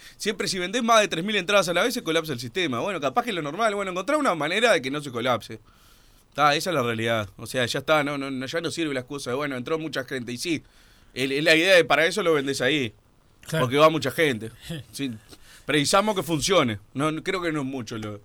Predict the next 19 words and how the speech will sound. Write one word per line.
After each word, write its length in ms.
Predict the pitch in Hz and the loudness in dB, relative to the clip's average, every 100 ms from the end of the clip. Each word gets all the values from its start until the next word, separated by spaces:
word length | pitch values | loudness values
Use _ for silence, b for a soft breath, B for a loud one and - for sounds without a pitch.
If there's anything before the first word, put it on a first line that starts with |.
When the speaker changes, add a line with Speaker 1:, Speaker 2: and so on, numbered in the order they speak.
| - | -16
Speaker 1:
lo 160 | 117 117 | -10 -8
que 100 | 117 | -6
se 100 | 113 | -8
pide. 260 | 107 107 - _ _ _ _ _ - _ _ _ _ - | -10 -14 -14 _ _ _ _ _ -20 _ _ _ _ -10
Speaker 2:
Sí, 180 | 170 160 | -6 -2
sí, 240 | 190 170 | 0 0
no, 220 | 175 185 | 0 -2
no 140 | 180 196 | -2 -2
es 60 | |
mucho 400 | 190 214 185 240 | 0 -2 2 2
y, 500 | 220 190 180 165 156 - | 4 4 2 0 -4 -6
y 120 | 160 | -4
la 140 | 160 | -4
gente 300 | 135 180 180 | -4 -4 -2
lo 80 | 185 | -2
sigue 640 | - 185 170 151 143 139 131 | -2 -2 0 -2 -2 -4 -6
padeciendo. 720 | 151 151 147 180 185 185 208 240 B B B B B - | -4 -4 -2 -2 -4 -2 -4 -6 B B B B B -10
Eh, 1080 | 147 143 139 139 135 135 131 127 123 123 - _ | -6 -4 -4 -6 -6 -6 -6 -6 -8 -10 -16 _
y, 880 | 151 151 147 143 139 135 131 127 | -10 -6 -4 -4 -6 -6 -6 -8